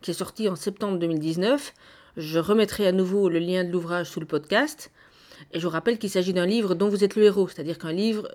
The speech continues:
un livre que vous allez parcourir en répondre, en répondant aux questions que je vous pose, et donc en adaptant la lecture à votre situation propre.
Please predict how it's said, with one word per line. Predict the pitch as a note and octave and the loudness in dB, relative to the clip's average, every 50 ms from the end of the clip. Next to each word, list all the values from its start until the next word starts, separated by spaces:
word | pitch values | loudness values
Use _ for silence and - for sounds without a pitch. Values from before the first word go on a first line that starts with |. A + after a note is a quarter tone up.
| - - - | -14 -10 -4
un | F3+ F3+ | -2 0
livre | G3 A3 G#3+ - | 0 0 0 0
que | G3 | 0
vous | F3 F3+ F3 | 0 2 2
allez | F3 F3 | 2 2
parcourir | F3 - E3 - - G3 E3+ G3 A#3+ C4 A3+ G3 | 2 -2 -4 -4 -2 0 2 2 2 2 2 0
en | E3+ | -2
répondre, | D#3 F3+ F3 F3+ - G3+ A3 G#3 G3+ - - | -2 -2 -4 -2 0 -2 0 0 -2 -6 -8
en | - E3+ | -8 -6
répondant | F3 F#3 F#3+ G3 F#3 F#3+ G3 G3 | -6 -4 -2 -2 -2 0 0 -2
aux | F#3 | -2
questions | F#3+ G3 F3+ - - G#3+ G3+ | -4 -4 -6 -4 -2 -2 -2
que | F#3 E3 | 0 0
je | F3 | 0
vous | D#3+ E3 D#3 | -2 -2 -4
pose, | D3+ F#3 F#3+ A#3 C4 B3+ A3 - - - - - - - - - | 0 2 4 4 4 2 -2 -6 -14 -20 -20 -20 -20 -16 -6 -6
et | E3+ E3 | -2 0
donc | G3 G#3+ G#3 F#3+ | 0 -2 -2 -2
en | E3+ | -2
adaptant | F3+ G3+ G3+ G3+ F#3+ - - G3+ G3 | -2 0 0 0 -2 -2 -4 -4 -2
la | F3+ D#3+ | -2 -2
lecture | D#3+ D#3+ - - B3+ A3+ F#3+ | -2 -4 -4 -4 -2 -2 -2
à | E3 | -2
votre | F3 F3 - - G3+ | -4 -4 -4 -4 -6
situation | G3 - G3+ - G3+ F#3 - F#3+ F#3 | -6 -6 -4 -2 -2 -2 -2 -4 -6
propre. | E3 - - - - - - | -6 -6 -10 -12 -12 -12 -20